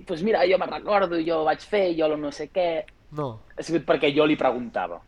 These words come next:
Speaker 1: més. Perquè vulguis o no, veig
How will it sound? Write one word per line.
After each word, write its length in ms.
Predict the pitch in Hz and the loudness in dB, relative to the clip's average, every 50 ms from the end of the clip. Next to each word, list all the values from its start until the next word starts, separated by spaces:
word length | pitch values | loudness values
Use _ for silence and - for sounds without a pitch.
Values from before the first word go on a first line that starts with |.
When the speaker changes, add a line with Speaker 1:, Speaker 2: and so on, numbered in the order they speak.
| _ - | _ -18
Speaker 1:
més. 320 | 101 90 80 - - - - - - - - - - _ _ _ _ _ _ _ | -16 -16 -16 -18 -20 -20 -20 -20 -20 -20 -20 -20 -20 _ _ _ _ _ _ _
Perquè 220 | - 147 127 151 143 | -2 0 0 0 2
vulguis 300 | 151 156 165 160 170 160 | 2 2 2 2 2 2
o 40 | 170 | 4
no, 80 | 160 156 156 - 143 | 2 2 2 0 -2
veig 160 | 156 147 127 | -2 -2 -2